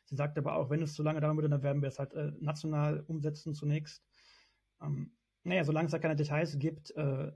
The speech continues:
wo dann wirklich die Preisobergrenze ist für den, äh, Basisverbrauch für Strom, ist nicht klar, inwiefern das wirklich dann, ähm,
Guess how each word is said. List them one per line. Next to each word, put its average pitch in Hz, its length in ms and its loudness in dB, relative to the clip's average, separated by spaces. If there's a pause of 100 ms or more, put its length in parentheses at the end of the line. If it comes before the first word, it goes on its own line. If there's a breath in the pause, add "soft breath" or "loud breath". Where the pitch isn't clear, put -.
(480)
wo 151 180 0
dann 175 140 4
wirklich 151 380 0
die 151 120 -4
Preisobergrenze 147 1200 -2
ist 233 260 -2
für 147 140 0
den, 135 320 0
äh, 143 320 -2
Basisverbrauch 139 1120 -2 (340 soft breath)
für - 140 -8
Strom, 147 520 -2 (420 loud breath)
ist 147 200 -4
nicht 185 300 0
klar, 147 480 0
inwiefern 156 400 0
das 147 160 2
wirklich 147 260 0
dann, 151 360 0
ähm, 127 460 -6